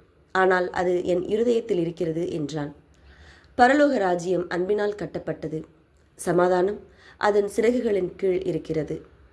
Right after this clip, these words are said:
உங்கள் வாழ்க்கைக்கு அடைக்கலம் அங்கு கிடைக்கும். இளைப்பாறுதல் அங்கே கிடைக்கும். தேவனுடைய ராஜ்யம் மனிதர்கள் மறுபிறப்படைவதன் அடிப்படையிலேயே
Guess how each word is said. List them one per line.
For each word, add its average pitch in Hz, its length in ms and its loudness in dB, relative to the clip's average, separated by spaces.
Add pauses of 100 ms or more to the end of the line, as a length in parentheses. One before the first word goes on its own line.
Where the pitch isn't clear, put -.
(460)
உங்கள் 240 280 6
வாழ்க்கைக்கு 240 600 2
அடைக்கலம் 180 500 0
அங்கு 160 220 -2
கிடைக்கும். 165 460 -4 (580)
இளைப்பாறுதல் 190 720 0
அங்கே 160 320 0
கிடைக்கும். 156 500 -4 (680)
தேவனுடைய 254 520 4
ராஜ்யம் 175 580 0 (160)
மனிதர்கள் 202 720 0
மறுபிறப்படைவதன் 180 1000 0
அடிப்படையிலேயே 180 840 0